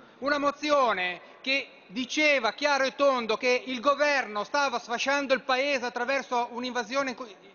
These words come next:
incontrollata. Dopo nove mesi, dopo aver mandato a casa,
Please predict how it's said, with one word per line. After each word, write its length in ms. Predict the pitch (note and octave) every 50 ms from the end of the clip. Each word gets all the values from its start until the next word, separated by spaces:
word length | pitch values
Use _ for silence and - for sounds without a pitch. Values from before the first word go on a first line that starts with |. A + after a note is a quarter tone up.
| _ _ -
incontrollata. 920 | A3+ A3 G3 - C4 A3 C4+ B3 B3 B3+ C4+ C4 B3 G#3+ E3 - - - - - - - - - - - - -
Dopo 280 | - C4+ C4 - D4
nove 280 | C#4+ C#4+ D4 C#4 C#4+ C#4
mesi, 560 | C#4+ C#4+ C#4+ C4 A3 F3+ - - C3+ A2+ G#2+ - - - - - - -
dopo 200 | - B3 B3 B3+
aver 520 | C4 B3 C4 C4 C4 C4 B3 A#3+ A#3+ A#3+ A#3
mandato 380 | A#3+ B3 B3 B3+ C4 B3+ C4+
a 60 | B3
casa, 640 | - C4 C4 C4 A3 A#3 B3+ B3 A#3 A3+ A3 G3+ F3+